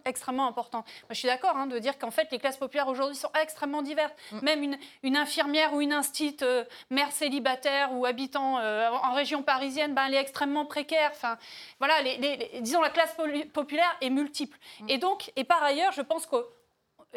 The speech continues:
Speaker 1: parce que je pense qu'on ne, on, on ne mobilisera pas que sur la question social, travail, euh, capital travail, si vous voulez. Parce qu'aujourd'hui, il y a des luttes, par exemple, contre les violences policières qui viennent des quartiers populaires et qui sont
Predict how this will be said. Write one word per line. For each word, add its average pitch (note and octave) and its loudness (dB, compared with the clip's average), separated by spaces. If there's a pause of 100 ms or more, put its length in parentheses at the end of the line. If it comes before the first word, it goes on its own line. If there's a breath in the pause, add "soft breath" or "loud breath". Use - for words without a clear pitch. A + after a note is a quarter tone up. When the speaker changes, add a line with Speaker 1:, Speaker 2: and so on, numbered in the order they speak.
(100)
Speaker 1:
parce A3+ -4
que A#3+ -12 (220)
je B3+ -4
pense E4 0
qu'on D4 -4
ne, B3+ 2
on, A#3+ -6
on A#3+ -4
ne A#3+ 0
mobilisera D4 0
pas D4 0
que D#4 -6
sur B3+ -6
la A3+ 0
question C4 -8 (320 soft breath)
social, C#4+ 0 (160)
travail, B3 0 (140)
euh, G#3 0
capital B3+ 0
travail, A3 -2
si - -14
vous G3+ -14
voulez. G3 -16 (340 loud breath)
Parce - -2
qu'aujourd'hui, D#4 2
il E4+ 0
y C4 6
a A#3 -2
des A#3+ 0
luttes, D#4 -2
par A3+ -2
exemple, A#3 -4
contre G4 -2
les B3+ 0
violences B3 -2
policières B3+ -4
qui A#3+ -14
viennent D#4+ 0
des C#4 0
quartiers C4+ -4
populaires B3 0 (260 loud breath)
et B3+ -6
qui D#4+ -2
sont F4 0